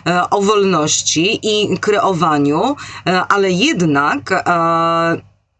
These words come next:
no, moim zdaniem przekraczasz granice,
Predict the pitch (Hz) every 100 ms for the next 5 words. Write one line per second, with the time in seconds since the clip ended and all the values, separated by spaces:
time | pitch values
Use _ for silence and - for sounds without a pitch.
0 | _ _ - 190 190 190 233 - - _
1 | 175 196 247 277 196 160 180 170 156 170
2 | 254 - - - - - 220 226 220 220
3 | 208 - 151 156 226 - 190 175 175 180
4 | 208 214 214 196 - - 143 160 220